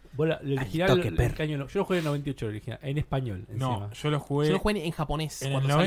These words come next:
Speaker 3: noventa y nueve o en el dos mil, porque yo no tenía el noventa y ocho, no tenía Play. En el noventa y nueve mi viejo me regala Play con un, un demo de esos discos que eran
Speaker 2: Clásico.
Speaker 3: negros de atrás,
Speaker 1: Sí, sí.
Speaker 3: la-, las demos originales. Y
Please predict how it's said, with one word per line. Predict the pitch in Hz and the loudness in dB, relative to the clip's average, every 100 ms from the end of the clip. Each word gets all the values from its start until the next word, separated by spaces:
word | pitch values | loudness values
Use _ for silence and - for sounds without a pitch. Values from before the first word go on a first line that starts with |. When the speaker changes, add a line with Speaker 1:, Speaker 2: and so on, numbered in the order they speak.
| 147 | 4
Speaker 3:
noventa | 170 | 2
y | |
nueve | 180 190 | 2 4
o | 175 147 | 4 2
en | |
el | 151 | 0
dos | 147 143 | -2 -4
mil, | 170 175 165 | 0 0 -2
porque | 127 113 | -4 -6
yo | 139 | -6
no | |
tenía | 131 135 | -6 -4
el | 127 | -2
noventa | 120 120 | -2 -2
y | 147 | -4
ocho, | 135 | -4
no | 123 | -4
tenía | 143 | -4
Play. | 151 185 - _ - - - | -2 -4 -6 _ -20 -20 -8
En | 139 | 0
el | |
noventa | 143 151 156 | 2 2 0
y | |
nueve | 202 254 | 0 2
mi | 196 | 2
viejo | 208 202 | 0 0
me | 175 | 0
regala | 170 190 170 | 2 2 2
Play | 156 214 247 - _ - _ | 0 -2 -4 -14 _ -20 _
con | - 135 135 | -10 -8 -6
un, | 143 139 135 135 127 | -8 -8 -12 -14 -6
un | 147 | 0
demo | 185 202 190 _ - - | 2 0 -8 _ -20 -10
de | 120 | -6
esos | 127 117 | -4 -4
discos | 143 131 | -2 -4
que | - | -6
eran | 120 120 | -8 -4
Speaker 2:
Clásico. | 123 147 | -2 0
Speaker 3:
negros | 135 117 | 0 2
de | 175 | 2
atrás, | 247 | 0
Speaker 1:
Sí, | 135 | -2
sí. | 123 | -2
Speaker 3:
la-, | 110 | -4
las | 107 113 | -4 -4
demos | 135 127 | -4 -4
originales. | 113 113 123 175 202 - - - - - - - | -6 -6 -4 -2 -4 -8 -20 -20 -20 -20 -20 -14
Y | 127 117 113 113 110 113 117 | -6 -4 -2 -2 -4 -4 -6